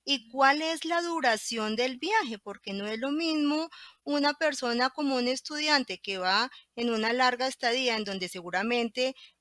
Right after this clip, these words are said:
eh, la, la posibilidad de que use la tarjeta de asistencia es casi del cien por ciento,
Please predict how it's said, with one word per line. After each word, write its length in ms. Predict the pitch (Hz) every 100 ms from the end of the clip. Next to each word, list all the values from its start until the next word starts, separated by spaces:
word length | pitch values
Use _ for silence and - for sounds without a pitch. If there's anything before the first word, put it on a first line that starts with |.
| -
eh, 340 | 233 226 214 -
la, 280 | 240 220 214
la 160 | 233
posibilidad 840 | 226 254 240 247 233 220 214 208 214
de 140 | 247
que 160 | - 269
use 240 | 208 233
la 100 | 247
tarjeta 380 | 247 220 196 208
de 60 |
asistencia 760 | 240 262 247 233 202 214 240 240 143 110
es 160 | 185 226
casi 300 | - 240 262
del 180 | 269 247
cien 200 | 208 185
por 200 | 208 220
ciento, 440 | 254 202 - 254